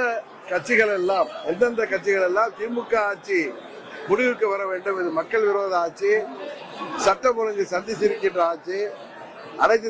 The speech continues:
தரப்பு மக்களும் பாதிக்கப்பட்டு கொழுத்து, கொதித்து போய் இருக்கின்ற இந்த ஆட்சியை முடிவு கொண்டு வர வேண்டும் என்றால்,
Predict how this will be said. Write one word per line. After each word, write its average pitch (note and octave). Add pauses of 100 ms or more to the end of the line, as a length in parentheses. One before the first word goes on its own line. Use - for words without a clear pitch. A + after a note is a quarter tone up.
தரப்பு G3+ (100)
மக்களும் G#3
பாதிக்கப்பட்டு G#3 (120)
கொழுத்து, G3+ (840)
கொதித்து B3
போய் A3
இருக்கின்ற F#3+
இந்த F3 (120)
ஆட்சியை G3+ (1000)
முடிவு B3+
கொண்டு G#3+
வர G3+
வேண்டும் F#3
என்றால், F3